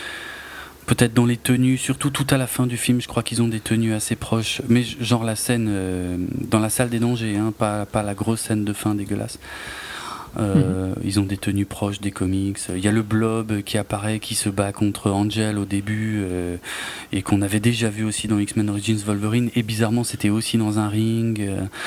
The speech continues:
Speaker 1: enfin des choses que j'imagine les amateurs ont déjà captées, donc, euh, et qui parleront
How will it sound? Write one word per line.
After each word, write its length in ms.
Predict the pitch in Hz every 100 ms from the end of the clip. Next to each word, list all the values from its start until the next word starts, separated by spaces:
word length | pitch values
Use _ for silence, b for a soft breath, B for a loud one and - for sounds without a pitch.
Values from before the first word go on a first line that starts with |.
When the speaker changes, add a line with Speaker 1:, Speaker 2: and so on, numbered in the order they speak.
| B B
Speaker 1:
enfin 160 | - 110
des 100 | 123
choses 320 | - 139 127
que 140 | -
j'imagine 460 | 117 123 120 127 127
les 120 | 117
amateurs 400 | 113 117 - 120
ont 80 | 113
déjà 300 | 113 110 110
captées, 420 | - - - 120
donc, 300 | 113 104 101
euh, 300 | 101 98 95
et 40 | 98
qui 140 | -
parleront 440 | - 95 101 104